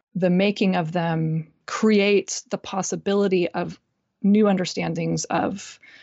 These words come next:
racism and enslavement and domestic labor.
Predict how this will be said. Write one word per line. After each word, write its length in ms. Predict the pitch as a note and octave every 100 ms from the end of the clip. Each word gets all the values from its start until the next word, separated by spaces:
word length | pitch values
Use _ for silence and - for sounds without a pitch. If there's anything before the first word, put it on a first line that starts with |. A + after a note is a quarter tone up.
| _ -
racism 480 | E3 - E3 D#3+
and 80 | D#3+
enslavement 800 | D#3+ E3 - E3+ F3 D#3+ D#3 - -
and 260 | E3 D#3
domestic 460 | D#3 - - - -
labor. 480 | - - - -